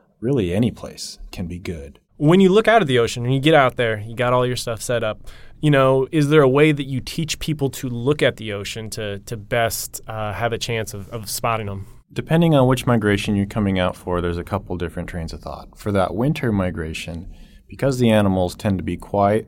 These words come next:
Speaker 1: a ways away from shore, binoculars are a must. And a lot of people will just put their binoculars up to their eyes and just slowly scan the horizon. You know, if you're relatively close to the shore,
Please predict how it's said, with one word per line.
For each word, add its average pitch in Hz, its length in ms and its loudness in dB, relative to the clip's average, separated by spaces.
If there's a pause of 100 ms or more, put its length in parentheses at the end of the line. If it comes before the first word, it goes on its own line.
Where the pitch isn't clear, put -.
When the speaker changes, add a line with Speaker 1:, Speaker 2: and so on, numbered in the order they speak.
Speaker 1:
a 113 80 -2
ways 95 360 -2
away 95 220 -2
from 110 200 -8
shore, 87 540 -6
binoculars 92 520 -4
are 110 80 0
a 110 60 0
must. 87 460 -4 (680)
And 90 80 -6
a 87 60 -6
lot 113 260 0
of 165 100 -4
people 110 380 -2
will 95 120 -2
just 90 320 -8
put - 160 -4
their 113 80 -2
binoculars 92 580 -2
up 87 160 -8
to - 80 -12
their 117 140 -2
eyes 87 560 -4
and 92 120 -8
just - 320 -6
slowly 110 600 -2
scan 87 760 -6
the 98 80 -8
horizon. 76 640 -12 (460)
You 95 140 -8
know, 85 340 -6 (200)
if 104 200 -8
you're 123 400 2 (580)
relatively 110 460 0
close 101 420 -4
to 92 600 -4
the 98 100 -6
shore, 82 560 -8